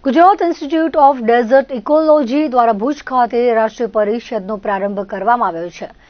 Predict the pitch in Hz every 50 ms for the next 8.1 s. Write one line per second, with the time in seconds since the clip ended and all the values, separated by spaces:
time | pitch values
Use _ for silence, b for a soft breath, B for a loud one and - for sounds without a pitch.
0 | b b b b - 247 254 277 294 294 302 294 285 302 302 302 247 226 277 311
1 | 302 302 311 294 302 311 311 254 220 254 247 311 311 247 311 302 262 240 247 254
2 | 226 311 339 359 339 311 302 254 311 311 311 269 262 226 214 226 226 240 247 262
3 | 277 302 294 285 294 262 254 285 294 294 b b b b b _ 254 240 254 240
4 | 320 349 359 349 370 330 381 381 370 359 269 262 302 349 349 370 392 359 311 277
5 | 285 269 240 285 302 311 302 269 240 - 262 240 233 226 311 302 294 302 262 214
6 | 208 - 151 143 143 151 190 202 - - - - b b b b b b _ -
7 | 226 214 269 254 247 254 254 254 277 285 - 294 277 - - 285 269 269 269 277
8 | 302 311